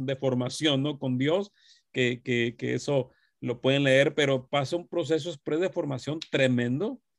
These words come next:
en su liderazgo, y lo vemos después de la batalla, lo vemos a Gedeón liderando al pueblo. Entonces, por supuesto, nacen y se hacen, pero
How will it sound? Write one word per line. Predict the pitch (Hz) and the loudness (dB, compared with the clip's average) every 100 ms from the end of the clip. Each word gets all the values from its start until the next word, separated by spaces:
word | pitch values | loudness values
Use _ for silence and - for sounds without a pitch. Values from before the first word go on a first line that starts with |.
| _ _ _ _ - | _ _ _ _ -18
en | 151 120 120 | -10 -8 -4
su | 135 | -2
liderazgo, | 123 123 120 123 131 151 175 - | 2 2 2 2 0 -2 -4 -2
y | 147 | 0
lo | 139 | 2
vemos | 143 180 214 165 | 2 2 0 0
después | 143 - - 262 | -2 -4 -6 -4
de | 339 | -4
la | 277 | -2
batalla, | 190 139 160 175 214 226 | -2 -2 -2 -2 -2 -6
lo | 214 156 | -6 -4
vemos | 147 165 170 - - - | -4 -4 -6 -8 -18 -12
a | 131 123 | -8 -6
Gedeón | 123 120 127 139 170 - _ _ | -4 -2 -2 -2 -4 -10 _ _
liderando | 131 123 123 120 123 123 135 127 - _ _ _ | -4 -2 -2 -2 -4 -6 -6 -8 -10 _ _ _
al | - 113 | -14 -14
pueblo. | - 110 107 | -10 -10 -8
Entonces, | 110 160 135 | -2 0 0
por | - 147 | -2 -4
supuesto, | 131 135 170 143 123 | -4 0 0 0 -4
nacen | 120 170 220 277 311 277 - _ _ _ _ _ _ _ _ _ - | -2 0 0 -2 -6 -6 -14 _ _ _ _ _ _ _ _ _ -8
y | 139 | -4
se | - - | 2 2
hacen, | 180 226 254 214 - _ _ _ _ _ | 2 0 -2 -4 -10 _ _ _ _ _
pero | 151 156 170 170 | 2 6 6 4